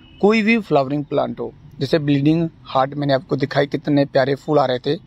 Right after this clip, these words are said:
तो दोस्तों, आपने फुल सनलाइट में रखना है। और दूसरा दोस्तों,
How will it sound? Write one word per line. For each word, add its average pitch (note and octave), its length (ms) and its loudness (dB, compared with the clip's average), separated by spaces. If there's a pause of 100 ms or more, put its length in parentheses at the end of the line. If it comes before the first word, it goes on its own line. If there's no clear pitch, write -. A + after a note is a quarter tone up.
(640)
तो F3+ 80 4
दोस्तों, F3 360 2
आपने D3+ 280 -2
फुल D3 260 -4
सनलाइट B2 480 -4
में A2 140 -8
रखना G2+ 280 -10
है। G2 120 -16 (760)
और F3+ 120 4
दूसरा F3+ 400 2
दोस्तों, G#3+ 400 0